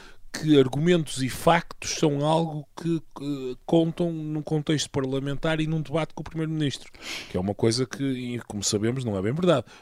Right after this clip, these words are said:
Não só com, atenção, não só com António Costa, em todo, em todos os parlamentos do mundo, com todos os Primeiros-Ministros, eh, quer dizer, os factos são sempre minimamente torcidos e, portanto, isto. Agora, o Joaquim Moraes, eh, Mo-, Miranda Sarmento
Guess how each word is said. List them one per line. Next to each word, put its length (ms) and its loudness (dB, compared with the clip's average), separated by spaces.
Não 220 2
só 180 8
com, 180 0
atenção, 380 0
não 160 -8
só 180 0
com 140 2
António 280 4
Costa, 380 2
em 80 -8
todo, 460 4
em 20 -4
todos 280 2
os 40 -6
parlamentos 520 -2
do 100 -2
mundo, 260 2
com 160 -6
todos 280 4
os 60 -8
Primeiros-Ministros, 800 -4
eh, 220 0
quer 80 -2
dizer, 240 2
os 160 -2
factos 360 0
são 120 -2
sempre 260 0
minimamente 420 -2
torcidos 580 4
e, 60 -6
portanto, 340 -8
isto. 220 -12
Agora, 400 6
o 120 -6
Joaquim 320 0
Moraes, 420 4
eh, 220 4
Mo-, 340 -2
Miranda 320 0
Sarmento 420 0